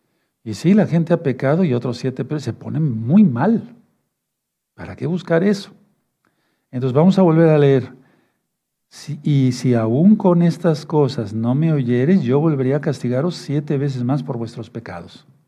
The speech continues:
Entonces la, el, el castigo para la casa de Israel terminó en el dos mil ocho.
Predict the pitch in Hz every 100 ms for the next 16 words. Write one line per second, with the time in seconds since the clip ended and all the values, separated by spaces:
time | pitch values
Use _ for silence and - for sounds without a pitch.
0 | _ _ _ _ _ _ _ _ _ -
1 | 131 147 156 165 151 143 135 - 190 196
2 | 165 170 160 170 143 143 156 151 131 123
3 | 139 160 139 123 120 139 147 147 -